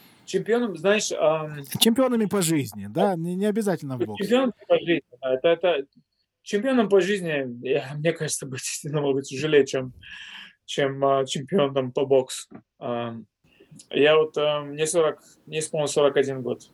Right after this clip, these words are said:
Speaker 1: Вот, я еще занимаюсь боксом. Ам, я говорю всем, всем своим, вот, я вот разговаривал много раз, ам, в университетах, скажем,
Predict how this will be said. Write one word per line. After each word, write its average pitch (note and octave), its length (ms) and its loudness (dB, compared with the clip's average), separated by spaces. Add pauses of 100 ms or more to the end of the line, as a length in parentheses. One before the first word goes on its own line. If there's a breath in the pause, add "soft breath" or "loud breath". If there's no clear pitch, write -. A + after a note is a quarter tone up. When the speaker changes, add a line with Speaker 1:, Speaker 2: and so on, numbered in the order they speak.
(280)
Speaker 1:
Вот, A2+ 180 -14
я B2+ 80 6
еще - 180 0
занимаюсь C#3 380 -2
боксом. A#2+ 400 -6 (1040 soft breath)
Ам, A#2+ 560 0 (240 soft breath)
я E3+ 160 6
говорю F#3+ 600 4
всем, B2+ 520 -4 (120)
всем F3 260 -6
своим, D#3+ 400 2
вот, D3 280 -4 (140)
я D3+ 240 0
вот C#3 120 0
разговаривал D3+ 440 2
много C#3+ 240 0
раз, C#3 280 0
ам, B2 360 -8 (1200 soft breath)
в B2 60 -6
университетах, B2+ 800 0
скажем, A#2+ 400 -2